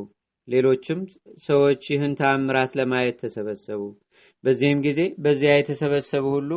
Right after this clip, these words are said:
"የመላእክት አለቃ የሚሆን የቅዱስ ገብርኤል የማይለወጥ የማይናወጥ አንድ አምላክ ነው፣ እንደ እርሱም ያለ አምላክ የለም" ተባባሉ።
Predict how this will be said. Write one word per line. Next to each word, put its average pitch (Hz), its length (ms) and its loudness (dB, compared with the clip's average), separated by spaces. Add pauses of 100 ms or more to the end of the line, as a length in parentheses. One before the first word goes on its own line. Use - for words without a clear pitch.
(120)
"የመላእክት 143 560 2
አለቃ 139 320 0
የሚሆን 143 440 -2 (500)
የቅዱስ 123 480 -2
ገብርኤል 143 500 2
የማይለወጥ 151 1000 2
የማይናወጥ 147 1080 0
አንድ 143 300 0
አምላክ 143 440 0
ነው፣ 143 200 -6 (240)
እንደ 143 180 -6
እርሱም 143 380 -2
ያለ 135 280 -2
አምላክ 131 420 0
የለም" 123 380 -4
ተባባሉ። 104 580 -6